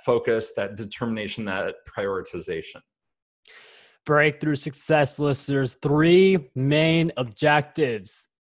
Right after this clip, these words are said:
Speaker 2: And it's good to reverse engineer this too. So it's had three main objectives for the year. And you can either do this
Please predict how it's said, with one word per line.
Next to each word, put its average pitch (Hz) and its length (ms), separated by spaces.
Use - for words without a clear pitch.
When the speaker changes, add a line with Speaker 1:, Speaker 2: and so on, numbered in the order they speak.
Speaker 2:
And 147 440
it's 127 160
good 226 220
to 233 100
reverse 190 400
engineer 147 440
this 120 200
too. 135 120
So 123 120
it's 120 100
had 139 220
three 175 360
main 190 300
objectives 156 580
for 143 220
the 135 100
year. 123 560
And 127 300
you 139 100
can 147 100
either 156 240
do 139 220
this 139 400